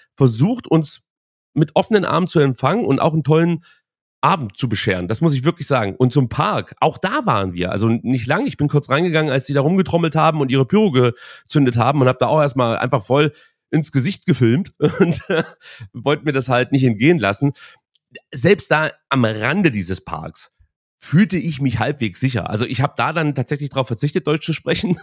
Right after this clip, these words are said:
<laughs> Aber es war jetzt auch nicht so, dass ich, also ich glaub, ich hätte noch nicht mal da ein Riesenproblem gehabt. Klar, es gibt immer ein paar Idioten, wenn die das vielleicht mitbekommen, dass die dann sofort eskalieren, das kann schon sein.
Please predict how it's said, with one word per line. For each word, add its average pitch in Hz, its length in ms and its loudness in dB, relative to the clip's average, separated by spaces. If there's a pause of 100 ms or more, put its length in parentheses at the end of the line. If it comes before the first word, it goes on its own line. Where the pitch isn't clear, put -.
<laughs> 165 760 -2
Aber 165 280 2
es 120 120 -2
war 120 100 2
jetzt 139 120 -2
auch - 120 -2
nicht 139 160 2
so, 139 80 2
dass 120 160 2
ich, 113 160 0 (640)
also - 140 -10
ich - 100 -10
glaub, 101 180 -6
ich - 100 -6
hätte 98 160 -6
noch 101 160 0
nicht 110 120 4
mal 107 120 4
da 101 140 0
ein 98 120 0
Riesenproblem 82 560 -6
gehabt. 78 240 -10
Klar, 110 120 0
es 95 100 -10
gibt - 180 -6
immer 156 160 2
ein 139 80 0
paar 139 180 2
Idioten, 151 480 0 (460)
wenn 110 100 0
die 117 80 4
das 123 140 2
vielleicht 123 220 0
mitbekommen, 147 680 0
dass 123 140 -2
die 127 120 -4
dann 120 340 -2
sofort 117 360 -4
eskalieren, 127 460 -2
das 120 140 -4
kann 127 160 0
schon 113 180 2
sein. 143 340 2